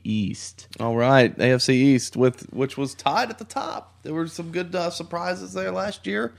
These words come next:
Speaker 2: Um, some good teams, uh, coming out of there. Uh, Miami, New England, the, the Jets, you know, improved with, I think, Sanchez as their starting quarterback. And then Buffalo's got the T O show.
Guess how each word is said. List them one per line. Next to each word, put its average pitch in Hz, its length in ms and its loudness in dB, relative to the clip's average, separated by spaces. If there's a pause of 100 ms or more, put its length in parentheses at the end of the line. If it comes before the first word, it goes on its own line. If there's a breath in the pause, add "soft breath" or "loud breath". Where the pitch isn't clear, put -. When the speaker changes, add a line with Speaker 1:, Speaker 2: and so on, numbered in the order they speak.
(440 loud breath)
Speaker 2:
Um, 160 380 0
some 156 160 -4
good 170 200 2
teams, 180 440 0
uh, 104 240 0
coming 107 240 -2
out 90 120 -2
of 90 80 -4
there. 90 280 -4
Uh, 92 180 -4
Miami, 107 440 0
New 104 180 0
England, 120 460 -2
the, 101 260 0
the 98 140 -6
Jets, 104 460 -2 (400 soft breath)
you 110 100 -4
know, 101 260 0
improved 107 540 -2
with, 104 180 -2
I 98 120 -2
think, 101 240 -6
Sanchez 110 600 -4
as 104 120 -8
their 104 120 -6
starting 101 300 -6
quarterback. 110 560 -6
And 110 80 -12
then 95 200 -8 (140)
Buffalo's 139 460 2
got 135 180 0
the 135 60 -6
T 156 220 0
O 170 100 0
show. 110 320 -4